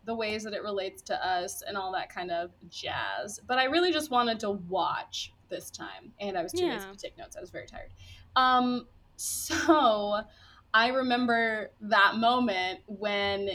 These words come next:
Speaker 1: you find out not only are they in different timelines, but the timeline, in one of the timelines, one of them got hit by a meteor.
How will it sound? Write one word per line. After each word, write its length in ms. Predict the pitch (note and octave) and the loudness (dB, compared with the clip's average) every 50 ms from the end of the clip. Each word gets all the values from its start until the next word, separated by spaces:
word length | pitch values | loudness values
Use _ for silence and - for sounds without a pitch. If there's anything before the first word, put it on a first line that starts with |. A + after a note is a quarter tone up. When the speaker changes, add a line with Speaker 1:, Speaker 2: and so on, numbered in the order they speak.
| - - | -6 -8
Speaker 1:
you 240 | G#3 G3 G#3 A3 G3+ | -10 -8 -8 -8 -6
find 340 | - A3+ A3+ A#3 A#3 A#3 A3 | -2 0 0 2 2 2 2
out 500 | G3+ G3 G3 F#3+ F#3+ F#3 F#3 - - - - | 4 4 4 4 2 0 -2 -2 -4 -8 -8
not 240 | G#3 A3 A#3 A#3 A#3+ | -4 0 0 2 2
only 260 | C4+ D4 D4+ D4 D4 | 2 2 2 2 2
are 100 | C#4 C4 | 0 0
they 160 | B3 A#3+ A#3+ | 0 0 2
in 100 | A#3 A#3+ | 0 0
different 360 | A#3 A3 A3 A3+ F#3+ E3+ - | -2 -2 -4 -4 -4 -4 -2
timelines, 680 | - G#3+ G#3 G#3 G#3+ G3+ - F#3 F3+ F3+ F3+ F3+ - - - | -2 0 0 0 0 0 0 0 0 -2 -4 -6 -10 -10 -6
but 400 | - G#3 G3 G3 F#3 - - - | -2 0 0 0 0 -4 -6 -8
the 100 | A3 G#3 | -8 -8
timeline, 1160 | G3+ G#3 - A3+ G#3+ A3 A3+ A3+ A3+ A3 G#3+ G#3 G#3 G3 F#3+ F#3+ F#3+ F#3 F#3 F#3 F#3 F#3 F#3+ - - _ _ _ _ _ _ _ - | -8 -6 -2 0 0 2 2 0 -2 -2 0 0 0 0 0 -2 -2 -4 -4 -6 -6 -8 -10 -12 -16 _ _ _ _ _ _ _ -4
in 160 | - B3 C4 B3 | -2 0 2 6
one 140 | C4 D4+ E4 | 6 8 8
of 80 | E4 | 8
the 80 | D#4+ D4 | 6 4
timelines, 880 | D4+ B3+ A#3 A3 A3 A3 G#3 G3 G3 G3 G3 G3 G#3 G#3+ - - - - _ - | 2 2 0 0 2 2 2 2 2 2 0 0 -2 -4 -8 -12 -18 -20 _ -16
one 360 | G#3 F#3+ F#3 G3+ A3+ B3 B3+ | -16 -12 -2 2 4 4 4
of 120 | B3+ A#3 | 4 4
them 400 | G#3+ A#3+ A3+ A3+ A3+ A3 G#3+ F#3 - _ _ - G3+ F3 - | 2 4 2 2 2 -2 -8 -10 -12 _ _ -20 -20 -14 -4
got 260 | - G3 F#3 F3 E3+ | 0 2 2 2 0
hit 220 | - F3 F3+ - | -2 -6 -4 0
by 140 | - G3+ G3+ | 2 4 4
a 140 | G3 F#3+ F#3 | 4 4 2
meteor. 360 | F#3 F#3 F#3+ - C#4+ E4+ A4+ | 0 -4 -2 0 2 4 4